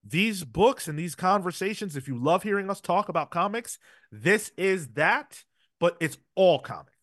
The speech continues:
It's only one comic that we're talking about, with breakdowns, with deep conversations, deep thoughts, and the live ones have your participation in them as well.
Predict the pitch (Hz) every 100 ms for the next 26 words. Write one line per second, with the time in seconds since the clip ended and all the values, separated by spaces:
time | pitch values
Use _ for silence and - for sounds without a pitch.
0 | - 143 - - 220 233 220 202 170 196
1 | 190 170 139 98 - 113 101 117 98 _
2 | _ 80 _ _ - 127 127 104 160 190
3 | - 175 170 165 156 123 - 165 196 -
4 | 185 165 156 - 156 143 151 131 165 170
5 | 156 151 - 131 123 160 277 220 151 151
6 | 175 - - - - 185 131 139 226 226
7 | 208 - 180 185 190 208 185 156 165 160
8 | 151 151 165